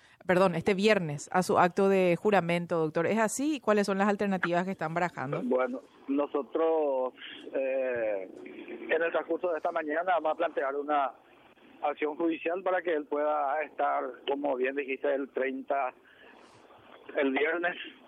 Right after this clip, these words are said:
Speaker 2: quince horas en el Senado para el juramento convocado y ahí apuntamos.
Speaker 1: Ujú. Eh, ¿ante qué instancia van a presentar la petición, abogado?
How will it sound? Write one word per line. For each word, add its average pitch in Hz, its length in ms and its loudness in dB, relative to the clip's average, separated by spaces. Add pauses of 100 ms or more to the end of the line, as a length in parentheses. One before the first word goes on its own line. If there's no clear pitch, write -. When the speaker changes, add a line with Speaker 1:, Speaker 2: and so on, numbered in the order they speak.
(140)
Speaker 2:
quince 156 280 -2
horas 143 260 -2 (180)
en 151 100 -4
el 151 240 -2
Senado 135 400 0
para 139 420 -2 (600)
el 139 120 -2
juramento 135 600 0 (2250)
convocado 147 680 -2
y 143 480 -2 (1300)
ahí 135 200 2
apuntamos. 127 400 -4 (340)
Speaker 1:
Ujú. 180 360 -18 (340)
Eh, 240 180 2
¿ante 247 240 0
qué 330 100 -2
instancia 311 400 0
van 220 120 6
a 220 80 6
presentar 214 460 2
la 202 100 4
petición, 175 760 4
abogado? 175 540 4